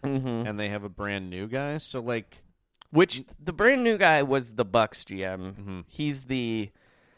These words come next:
Speaker 1: the guy who drafted Giannis.
Speaker 2: He's, he seems like he did pretty well there. Like, I think they probably have a,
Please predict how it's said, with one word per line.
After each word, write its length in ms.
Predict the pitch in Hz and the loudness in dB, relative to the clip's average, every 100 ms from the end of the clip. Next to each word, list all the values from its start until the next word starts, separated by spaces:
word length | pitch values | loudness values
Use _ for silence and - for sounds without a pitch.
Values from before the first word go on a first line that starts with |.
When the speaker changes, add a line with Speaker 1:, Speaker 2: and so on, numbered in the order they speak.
| _ _ - | _ _ -8
Speaker 1:
the 80 | 120 | 0
guy 240 | 127 117 | 4 4
who 60 | 107 | 4
drafted 440 | 110 104 - 101 | 2 0 0 -6
Giannis. 760 | 98 95 87 87 90 - - - _ | -2 0 -2 -6 -8 -10 -14 -18 _
Speaker 2:
He's, 360 | - 269 311 - _ | -10 -8 -8 -10 _
he 180 | - 190 | -8 -4
seems 280 | 269 320 226 | -4 -4 -6
like 160 | 175 135 | -6 -6
he 120 | 117 | -10
did 440 | 98 104 98 87 87 - | -8 -4 -4 -6 -16 -18
pretty 340 | - 98 90 | -16 -14 -12
well 380 | 82 76 76 87 87 | -12 -12 -10 -12 -14
there. 220 | 92 104 | -12 -8
Like, 220 | 117 107 | -6 -6
I 140 | 120 120 | -6 -6
think 300 | - 175 - | -6 -8 -4
they 400 | 123 107 98 92 _ _ _ _ _ _ | -2 -2 -6 -10 _ _ _ _ _ _
probably 480 | - 127 117 110 101 | -8 0 0 0 -4
have 220 | 98 98 | -6 -6
a, 120 | 98 | -6